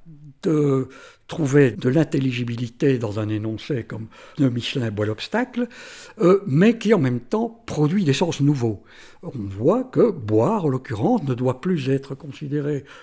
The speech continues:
comme absorption d'un liquide, mais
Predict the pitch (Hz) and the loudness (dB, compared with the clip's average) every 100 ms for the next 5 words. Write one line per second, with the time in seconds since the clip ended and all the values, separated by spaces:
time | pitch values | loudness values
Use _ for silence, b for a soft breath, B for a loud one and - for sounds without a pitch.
0 | B - 170 165 151 - B B 147 - | B 2 4 4 0 -6 B B -6 -6
1 | - - 147 117 104 - 151 240 247 190 | -4 0 2 2 0 0 4 4 4 0
2 | B B B - 127 175 247 | B B B 0 6 6 4